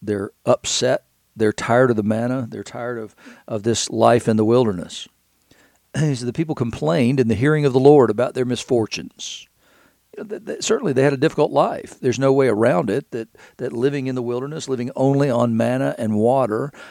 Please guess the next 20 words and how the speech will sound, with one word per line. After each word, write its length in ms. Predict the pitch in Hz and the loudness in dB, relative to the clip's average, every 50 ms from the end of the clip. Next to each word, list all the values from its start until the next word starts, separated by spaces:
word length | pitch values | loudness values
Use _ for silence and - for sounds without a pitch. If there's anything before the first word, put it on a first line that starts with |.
| - - _ - | -20 -20 _ -6
um, 320 | 131 117 113 110 110 120 135 | -4 -2 -2 -2 -4 -6 -10
not 440 | 123 127 185 123 120 135 - - 127 | -10 -6 -2 0 0 0 0 0 2
being 240 | 127 127 120 113 | 2 4 4 2
planted 560 | 104 - - 123 131 139 151 147 - 135 127 120 | 0 -2 -2 -2 0 0 0 0 0 -2 -2 -2
in 180 | - 117 117 | -2 -4 -4
a 60 | 117 | -4
place 360 | - - 120 113 113 113 - 127 | -4 -2 0 2 2 2 0 0
long 300 | 120 120 123 131 135 131 | 2 4 4 4 4 4
enough 180 | 117 123 117 - | 2 2 0 0
to 100 | 120 101 | -2 2
grow 200 | 107 117 107 104 | 4 4 4 2
crops 600 | - - - - 165 139 107 131 - - - - | 0 -2 0 2 2 2 2 0 -2 -6 -8 -8
and 120 | 147 117 | -8 -8
things 220 | 110 131 127 120 | -6 -8 -8 -8
like 220 | - 117 107 - - | -8 -10 -10 -10 -8
that, 260 | 175 185 165 139 - _ _ - - - - - - - _ - | -8 -6 -6 -6 -8 _ _ -20 -20 -20 -20 -20 -20 -20 _ -2
would 160 | 151 135 175 | 4 6 6
have 100 | 180 156 | 6 6
been 140 | 123 151 143 | 4 2 2
a, 100 | 131 107 | 2 0